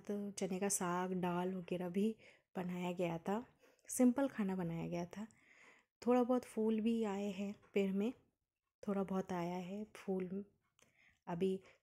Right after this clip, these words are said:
गेंदे का फूल तो उतना ज़्यादा नहीं लगाया गया है, थोड़ा बहुत लगाया गया है, वरना हर विंटर में गेंदे का फूल बहुत लगाया जाता है। तो थोड़ा बहुत लगाया गया, थोड़ा बहुत नहीं लगाया गया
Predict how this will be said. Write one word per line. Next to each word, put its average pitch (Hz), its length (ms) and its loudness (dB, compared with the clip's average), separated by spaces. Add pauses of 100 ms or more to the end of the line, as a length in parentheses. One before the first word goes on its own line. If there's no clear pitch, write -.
गेंदे 190 300 4
का 185 180 -6
फूल 190 640 0
तो 196 120 -2
उतना 196 420 -2
ज़्यादा 180 280 -2
नहीं 185 260 0
लगाया 175 400 0
गया 175 200 -6
है, 214 160 -6 (120)
थोड़ा 233 200 6
बहुत 196 260 -4
लगाया 165 380 -4
गया 165 200 -6
है, 208 140 -8 (520)
वरना 185 220 -2
हर 185 300 -6 (640)
विंटर 185 440 -4
में 220 160 -4 (360)
गेंदे 180 280 2
का 196 140 -6
फूल 196 360 -4
बहुत 190 300 -6
लगाया 170 360 -4
जाता - 340 -10
है। 170 160 -10 (360)
तो 233 160 -2
थोड़ा 262 140 6
बहुत 220 260 4
लगाया 170 320 -2
गया, 240 160 -2
थोड़ा 214 280 -4
बहुत 180 280 -6
नहीं 170 240 -4
लगाया 165 320 -6
गया 208 160 -6